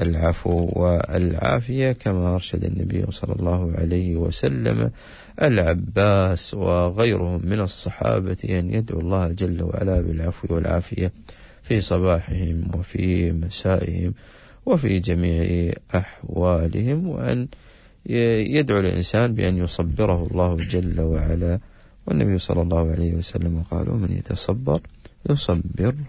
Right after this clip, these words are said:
الله". نسأل الله سبحانه وتعالى أن يعافينا وأن يرفع عنا البلاء، وصل-، وصلى الله وسلم على نبينا محمد وعلى آله وصحبه وسلم.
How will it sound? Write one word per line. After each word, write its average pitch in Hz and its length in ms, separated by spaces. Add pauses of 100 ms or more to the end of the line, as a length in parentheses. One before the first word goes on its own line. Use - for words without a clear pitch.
الله". 85 340
نسأل 85 300
الله 85 120
سبحانه - 320
وتعالى 92 360
أن 87 100
يعافينا 85 880 (480)
وأن 85 760 (420)
يرفع 87 640
عنا 82 640 (240)
البلاء، 90 1000
وصل-، - 640 (220)
وصلى 76 440
الله 87 160
وسلم - 260
على 87 100
نبينا 90 260
محمد - 500
وعلى - 260
آله - 280
وصحبه - 480
وسلم. - 380